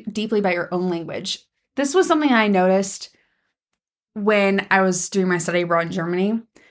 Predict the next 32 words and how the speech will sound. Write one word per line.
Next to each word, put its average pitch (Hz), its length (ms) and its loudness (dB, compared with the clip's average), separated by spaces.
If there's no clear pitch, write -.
because 202 520 2
I 202 80 4
was 190 160 4
taking 226 580 0
an 180 140 0
English 247 380 0
class 165 520 -2
as 185 220 2
a 175 60 -8
foreign 185 380 -2
language. 170 600 -6
The 196 480 2
teacher 208 600 2
would 196 220 0
frequently 226 880 0
ask 196 260 2
me 262 160 2
questions 214 460 0
for 180 100 -6
clarification 240 840 -2
of 170 100 -8
like, 180 200 0
"Oh, 381 160 4
why 277 300 2
do 339 120 2
you 330 200 6
do 185 160 2
it 156 120 0
this 160 200 -6
way?" 160 220 2
Or, 165 240 0
"Oh, 226 300 2